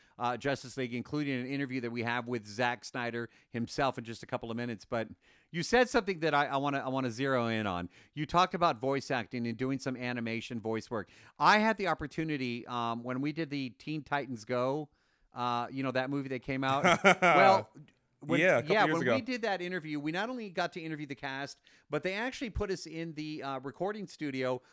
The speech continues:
Speaker 1: on the Warner Brothers lot in Burbank, California, where they recorded the dialogue. And I was able to s-, be at the microphone, a h-, massive studio, everything that you imagine. Like, a lot of people, when I was in radio, people are like, "Oh, what's the studio like?"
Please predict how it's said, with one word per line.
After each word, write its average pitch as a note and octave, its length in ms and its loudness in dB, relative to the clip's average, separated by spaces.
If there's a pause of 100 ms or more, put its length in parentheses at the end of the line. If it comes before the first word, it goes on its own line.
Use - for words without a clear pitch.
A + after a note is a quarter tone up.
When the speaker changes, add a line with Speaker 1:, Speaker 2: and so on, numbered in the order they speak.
(120)
Speaker 1:
on C#3+ 140 -2
the C#3+ 80 -2
Warner F#3 320 -4
Brothers F#3 340 -6
lot D#3 260 -2
in C3 140 -6
Burbank, D#3+ 380 -6
California, C3 640 -4 (220)
where D3 180 0
they E3 140 -2
recorded F#3 600 -4
the E3 80 -8
dialogue. C3+ 640 -2 (380)
And E3 320 -2
I E3 140 0
was E3 180 -6
able G#3+ 320 -4
to G3+ 440 -8 (140)
s-, B2+ 160 -20
be F#3 160 -6
at G#3+ 80 -6
the A3 60 -4
microphone, E3 540 -4
a C#3 40 -8
h-, - 180 -16
massive A3+ 680 -2
studio, G#2+ 640 -4 (320)
everything A#3+ 420 0
that G#3+ 220 -4
you G3 100 2
imagine. D3+ 420 0
Like, C3+ 180 0 (260)
a E3 60 2
lot A#3+ 180 10
of C4 100 2
people, A#3 320 0
when F3+ 140 0
I G#3 80 2
was A3+ 180 -4
in F#3+ 140 -4
radio, D#3+ 280 0
people D#3 280 -6
are - 20 -2
like, B2 180 0
"Oh, G#3 140 4
what's F#3 240 2
the - 80 -12
studio G3+ 380 -6
like?" A#2+ 200 0